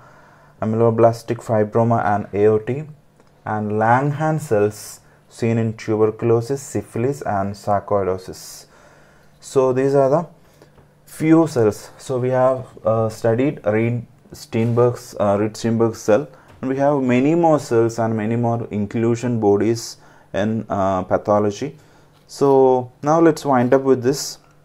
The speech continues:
Anushkov cell, ghost cell, Langerhans cell, and Langerhans cells. This is, uh, common questions as for the university. So never get confused, and always keep in mind Anushkov cell and Aschoff's body associated with rheumatic fever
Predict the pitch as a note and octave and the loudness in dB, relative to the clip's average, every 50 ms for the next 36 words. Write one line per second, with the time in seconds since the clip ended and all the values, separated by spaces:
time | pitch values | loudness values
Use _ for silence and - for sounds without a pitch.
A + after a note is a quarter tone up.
0 | _ _ _ _ _ _ _ _ - - - G#2+ A2 A2+ A2+ A2+ - - B2 B2 | _ _ _ _ _ _ _ _ -20 -10 -4 -2 -2 0 -2 -2 -2 0 0 0
1 | A#2 - - C3+ C#3 D#3+ D#3+ - - - - _ _ - G#2+ A2+ A2+ A#2 A2+ A2+ | 0 0 0 0 0 0 -2 -8 -14 -20 -20 _ _ -6 0 2 2 2 2 0
2 | - C3 C3 C#3+ C3+ A#2+ A2+ A2 A2 G#2+ A#2+ A#2 A2+ A#2 A#2 - - A#2+ C3 C#3 | 0 0 0 2 2 2 2 2 0 0 -2 -2 -2 -2 -2 -2 -2 -4 -4 -4
3 | - - G#2+ G#2 G#2+ G#2+ G#2 G2+ G2 G2 G2+ G#2 G#2+ G#2+ G#2+ A2+ G#2+ G2+ - - | -4 -6 -4 -4 -2 -2 0 2 2 2 2 0 -2 -2 -2 -4 -4 -4 -4 -4
4 | A#2+ C3 - - - - - - - - _ - B2+ A#2+ C#3+ C#3 C3 - - - | -6 -6 -8 -12 -20 -20 -20 -20 -20 -12 _ -4 -4 -2 -2 -4 -4 -6 -10 -16
5 | - - - - A2 A2 G#2+ G#2 G#2 G2+ G#2 - A2+ A2+ A#2+ B2+ B2+ B2 B2 B2 | -8 -4 -2 0 2 2 2 2 0 -2 0 2 2 4 4 4 2 2 2 0
6 | A2+ - - C3 C3+ C#3 C#3+ C#3+ - - - - - - - - _ _ _ _ | 0 0 -2 -4 -4 -4 -4 -8 -10 -12 -16 -16 -20 -20 -20 -20 _ _ _ _
7 | - - A2 A2 A2 A2+ - A#2+ A#2 A2+ A2 A2 G#2+ G#2+ G#2+ A2 A2+ A2+ G#2+ A2+ | -6 -4 -2 -2 -4 -4 -4 -2 0 0 0 0 -2 -4 -2 -2 -2 -2 -2 -4
8 | G#2+ - - D3 E3 - - _ _ _ _ _ _ _ _ _ _ _ _ - | -4 -4 -6 -8 -8 -10 -16 _ _ _ _ _ _ _ _ _ _ _ _ -6
9 | - - D3 D3 C#3+ C#3 C#3 C#3 C#3+ D#3 D#3+ D#3+ F3 D3 - - B2+ B2 A#2+ A#2+ | 0 4 6 6 6 6 4 4 4 4 4 4 2 2 2 2 2 2 2 2
10 | D3 C#3+ C3+ C3+ D3+ D3+ - - - - - - B2 - - A2+ A#2 A#2 B2 C3 | 2 4 4 4 4 2 -2 -10 -12 -6 -4 -2 -2 0 0 0 2 4 4 4
11 | C#3 C#3 - - - A2+ - - A#2+ A#2+ A#2 A2+ G#2+ G#2+ A2+ C3 D3+ D#3 - - | 2 2 0 -4 -4 -4 -2 -2 -4 -2 -2 -2 -2 -2 -2 -4 -4 -6 -10 -16
12 | - _ _ _ _ _ _ _ _ _ _ _ _ _ _ - - A2+ A#2+ B2 | -20 _ _ _ _ _ _ _ _ _ _ _ _ _ _ 0 2 2 2 2
13 | A#2+ - - - D3 D3 C#3+ C#3 - D3+ D3+ - - - A#2 A2+ A2 - - A2 | 0 -2 2 4 4 4 4 4 2 2 2 2 2 2 2 2 2 0 0 0
14 | A2 A2+ A2+ - B2+ A#2+ A#2 - B2 A#2+ A#2+ A2+ C3 D3 - - G#2 - A2+ A2 | 0 2 2 2 0 0 0 0 0 2 2 4 2 2 0 0 -2 -2 -2 -2
15 | A2 - A#2+ A2+ A2+ A2 G#2 G#2+ G2+ F#2+ - - G#2 G2 G2+ G#2 G#2+ A2+ A2+ - | -2 -2 -2 0 2 0 0 0 -2 -6 -4 -4 -4 -2 0 -2 -2 -2 -2 -4
16 | B2 - - C3 C3 B2+ C3 D#3 E3 - D#3 | -6 -4 -2 -2 0 0 0 -2 -2 -4 -10